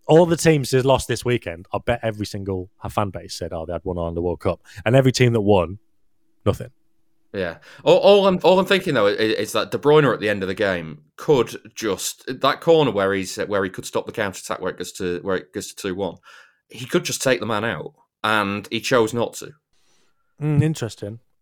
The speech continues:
Speaker 1: Um, yeah, I don't know. I don't know. And this is, this is it. Like,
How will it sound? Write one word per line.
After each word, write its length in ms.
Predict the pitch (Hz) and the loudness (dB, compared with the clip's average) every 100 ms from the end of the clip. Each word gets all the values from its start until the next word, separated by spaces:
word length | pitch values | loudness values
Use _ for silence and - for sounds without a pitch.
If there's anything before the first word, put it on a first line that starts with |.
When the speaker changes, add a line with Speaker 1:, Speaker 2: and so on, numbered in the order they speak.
| _ | _
Speaker 1:
Um, 400 | 120 113 117 113 _ _ _ _ _ _ _ _ _ _ _ _ - | -10 -8 -10 -16 _ _ _ _ _ _ _ _ _ _ _ _ 2
yeah, 180 | 156 123 | 4 4
I 20 | |
don't 180 | 104 95 | 0 -4
know. 160 | 120 113 | -6 -4
I 40 | |
don't 140 | 110 | -2
know. 80 | 127 | 2
And 80 | 143 | 4
this 120 | 147 165 | 4 4
is, 80 | |
this 160 | 156 151 | 4 4
is 100 | 139 | 6
it. 140 | 170 | 4
Like, 240 | 110 107 | 4 2